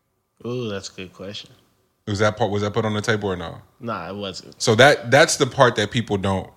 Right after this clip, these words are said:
Speaker 2: ever speak about, right? Um, and maybe everybody ain't been in this situation, so I'm probably telling on myself.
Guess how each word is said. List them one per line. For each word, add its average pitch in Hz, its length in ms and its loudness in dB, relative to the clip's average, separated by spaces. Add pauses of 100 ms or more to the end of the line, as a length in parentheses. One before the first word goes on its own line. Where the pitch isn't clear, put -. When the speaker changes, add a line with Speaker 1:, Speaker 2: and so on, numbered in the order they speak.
(360)
Speaker 2:
ever 107 240 4
speak - 300 -4
about, 78 340 -8
right? 98 280 -6 (480)
Um, 92 680 -4 (1400)
and 120 180 6
maybe 151 280 8
everybody 127 440 6
ain't 107 140 -2
been 117 120 2
in 104 100 0
this 90 140 -4
situation, 80 440 -10
so 92 140 -4
I'm 90 140 -2
probably 107 420 4
telling 107 320 2
on 82 80 -6
myself. 76 360 -10